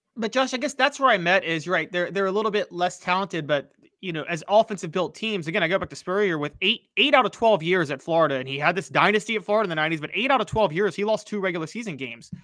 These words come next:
So I get what you're saying where elite teams stumble. I mean, Alabama, I think Nick Saban was good for once. Every national championship team he had, he stumbled to an inferior opponent at least once during the season that whole time.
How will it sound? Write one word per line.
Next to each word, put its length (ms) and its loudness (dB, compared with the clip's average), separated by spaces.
So 140 2
I 80 6
get 140 -2
what 100 -6
you're 80 -8
saying 220 -6
where 100 2
elite 360 -4
teams 280 -6
stumble. 260 2
I 60 2
mean, 140 -2
Alabama, 640 2
I 60 2
think 140 0
Nick 120 0
Saban 400 0
was 180 -4
good 200 -4
for 140 -4
once. 320 -2
Every 200 8
national 340 6
championship 340 -2
team 120 -2
he 80 -6
had, 280 6
he 60 -8
stumbled 380 -2
to 120 -8
an 60 -8
inferior 340 -6
opponent 320 -6
at 80 -12
least 200 -14
once 320 -6
during 200 -10
the 180 -14
season 400 -6
that 160 -6
whole 160 -8
time. 400 -2